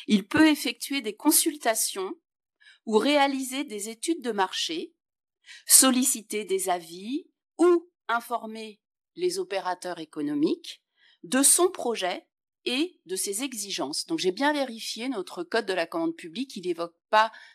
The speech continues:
à ce moment-là le besoin, il parle de projet, projet d'achat, et de ses exigences. Et puis, euh, le code nous dit, bah alors le résultat des études et échanges préalables, les résultats, ils peuvent être utilisés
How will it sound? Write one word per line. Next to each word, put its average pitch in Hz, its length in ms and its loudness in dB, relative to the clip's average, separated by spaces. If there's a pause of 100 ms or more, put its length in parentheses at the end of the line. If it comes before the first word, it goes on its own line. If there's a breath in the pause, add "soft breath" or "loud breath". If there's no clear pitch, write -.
(140 loud breath)
à 220 120 6
ce 254 160 2
moment-là 208 420 -2
le 185 140 -2
besoin, 190 380 -6
il 254 120 -12
parle 190 220 -2
de 175 80 -8
projet, 214 640 0 (560)
projet 185 280 0
d'achat, 170 440 -2 (320)
et 185 100 2
de 208 120 -2
ses 233 380 0
exigences. 247 760 -4 (920 loud breath)
Et 175 140 8
puis, 285 560 2
euh, 156 500 0
le 156 220 0
code 196 240 -2
nous 165 160 -2
dit, 185 180 -8
bah - 80 -4
alors 190 220 0
le 277 100 0
résultat 302 720 -4 (400)
des 220 300 -4
études 247 400 -2
et 196 140 2
échanges 202 380 -2
préalables, 165 720 -2 (540)
les 196 120 4
résultats, 247 380 0
ils 302 120 -2
peuvent 247 240 -4
être - 260 -8
utilisés 302 800 -2